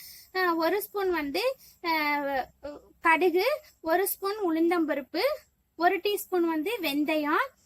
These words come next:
இதெல்லாம் மூணும் நல்லா பொரியட்டுங்க. நல்லா பொரிஞ்சதுக்கு அப்புறம் நல்லா ஒரு ஸ்பூன் வந்து ஜீரகம் எடுத்து இதுல சேர்த்து, அதையும் இதுல சேர்த்துக்கலாம். இதுவும் நல்லா பொரியட்டும். இப்ப ஒரு ஏழு வரமிளகா,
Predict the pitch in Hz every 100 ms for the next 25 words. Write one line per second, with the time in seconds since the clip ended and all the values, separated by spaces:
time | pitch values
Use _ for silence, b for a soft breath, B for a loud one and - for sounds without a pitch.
0 | b b 339 339 320 311 466 392 339 359
1 | 427 330 294 311 392 - 311 320 349 320
2 | 277 277 403 554 320 311 330 427 415 330
3 | 320 330 330 285 262 240 262 320 508 B
4 | B B - 330 403 403 330 370 370 381
5 | 359 330 277 359 285 311 330 349 311 285
6 | 262 254 - 480 554 B B - 359 359
7 | 339 330 320 - 392 440 - - 311 320
8 | 349 370 302 294 330 294 285 302 277 262
9 | 285 427 - _ _ 311 330 359 403 330
10 | 294 302 381 494 B B _ 302 285 330
11 | 320 - 277 392 508 _ b b 330 -
12 | 359 320 381 330 294 370 440 339 277 311
13 | 330 302 247 269